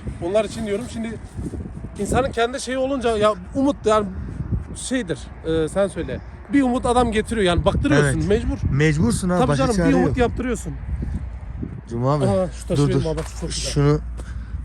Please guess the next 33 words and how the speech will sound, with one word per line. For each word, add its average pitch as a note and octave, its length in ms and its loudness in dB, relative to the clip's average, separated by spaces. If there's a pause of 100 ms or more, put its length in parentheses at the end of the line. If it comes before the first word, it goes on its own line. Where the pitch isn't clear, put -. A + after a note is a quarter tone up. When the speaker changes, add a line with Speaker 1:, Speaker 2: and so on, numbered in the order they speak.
(120)
Speaker 2:
oraya C3+ 280 6
atayım D#3 320 0
da. B2+ 120 2 (1500)
Çünkü - 280 -6
içine C#3+ 300 -4
gömülüyorum A#2+ 540 0
arkadaşlar. A#2 560 -2 (220)
Speaker 1:
Ya. A#2 100 -2
Speaker 2:
Daha C#3+ 80 2
yumuşak D3+ 500 0
ya. D#3 120 0
Speaker 1:
Aa, - 380 -6
şu - 160 -6
taş F#3 220 -8
çok F3+ 160 -8
güzel D#3 180 -8
gider. - 220 -10 (1040)
Vallahi C#3 260 2
güzel C3+ 220 2
gider. B2+ 180 -6 (240)
<laughs> F3+ 300 -4
Speaker 2:
Var F3+ 180 8
mı D#3+ 160 4
bunda D3 200 2
bir C#3+ 100 2
umut? C#3+ 280 4
Speaker 1:
<laughs> - 60 -6 (1900)
Speaker 2:
Şöyle G#2+ 180 0
Speaker 1:
Baba, G#2+ 60 0
Speaker 2:
bismillahirrahmanirrahim. G2+ 1300 -4
Speaker 1:
köpekler, - 200 -10
köpekler E3 340 -12
gelmiş C#3+ 300 -14